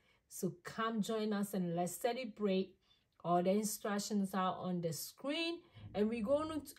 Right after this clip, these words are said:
announce the winner next week on the eighth.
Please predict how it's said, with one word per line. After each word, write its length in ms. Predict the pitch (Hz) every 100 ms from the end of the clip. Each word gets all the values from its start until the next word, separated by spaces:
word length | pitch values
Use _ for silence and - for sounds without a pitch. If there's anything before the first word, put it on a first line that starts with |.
| -
announce 600 | 196 214 220 254 285 277
the 200 | 302 277
winner 640 | 247 214 202 196 196 202 - _ _ -
next 420 | 185 220 254 -
week 180 | 269 254
on 200 | 254 247
the 160 | 226 - -
eighth. 420 | 208 302 -